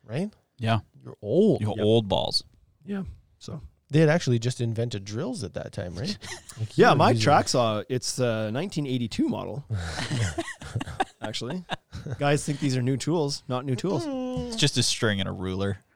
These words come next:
Speaker 3: It's just, <laughs> yeah. Um, but I would go battery powered a hundred percent now if I was rebuying one. That would be one thing I did that, 'cause the Makita was a great value. It was like a, it was the lowest price at the time when I bought mine. It was Makita, DeWalt, or Festool.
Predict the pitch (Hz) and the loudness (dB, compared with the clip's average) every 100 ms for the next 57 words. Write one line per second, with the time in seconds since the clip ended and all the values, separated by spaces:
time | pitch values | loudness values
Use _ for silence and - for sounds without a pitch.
0 | - 135 151 - 147 208 - - - - | -6 0 2 2 4 4 4 2 2 0
1 | 143 131 - - - - _ _ _ _ | 2 0 -4 -8 -10 -14 _ _ _ _
2 | _ - 135 131 127 123 120 _ _ _ | _ -4 2 4 4 2 -4 _ _ _
3 | _ _ 135 147 143 165 156 147 117 123 | _ _ 2 4 8 8 8 4 4 4
4 | 131 131 123 120 120 117 113 113 110 104 | 4 2 2 2 2 0 -2 -4 -2 -2
5 | 107 123 127 110 113 - 107 95 95 95 | -2 -2 -2 -2 -4 -4 -4 -6 -8 -8
6 | 101 107 101 104 110 104 95 95 87 92 | -6 -6 -4 -4 -4 -4 -6 -10 -12 -16
7 | _ - 98 101 101 113 107 117 104 107 | _ -12 -10 -8 -8 -6 -6 -6 -6 -8
8 | 104 104 - 131 139 135 151 190 175 123 | -8 -12 -4 -2 0 0 2 2 2 0
9 | 117 127 120 110 104 90 101 98 104 101 | -2 -2 -2 -2 -2 -4 -8 -10 -10 -10
10 | 95 - 123 110 107 120 165 - 131 127 | -14 -10 -8 -6 -2 2 2 2 -2 -2
11 | - - - 143 - 220 240 196 156 135 | -4 -6 -6 -4 2 2 4 4 4 2
12 | 131 127 110 110 - 190 202 151 123 123 | 0 0 -4 -6 -4 0 0 2 0 0
13 | - - 113 - 95 | -2 -6 -6 -6 -10